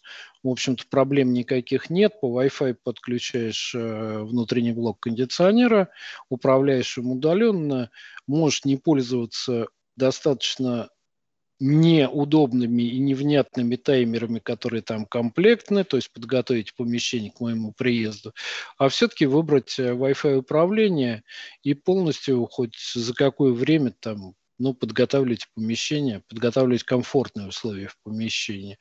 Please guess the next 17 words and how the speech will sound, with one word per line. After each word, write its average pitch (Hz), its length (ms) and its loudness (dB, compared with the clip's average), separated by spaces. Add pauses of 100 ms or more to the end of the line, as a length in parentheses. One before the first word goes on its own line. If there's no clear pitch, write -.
(340)
Это 156 220 4
тоже 131 340 4
важный 123 380 0
фактор, 196 500 0
это 123 200 -6
дополнительное 123 880 0
удобство 151 600 0
для 135 420 0
пользователя. 117 1000 -4 (720)
А, 127 420 2
собственно, 175 680 2 (100)
что 160 360 6
еще? 120 640 2 (1200)
Ну, 175 380 2
все-таки 139 760 2 (800)
посмотреть 147 960 0 (280)
вживую. 120 800 -4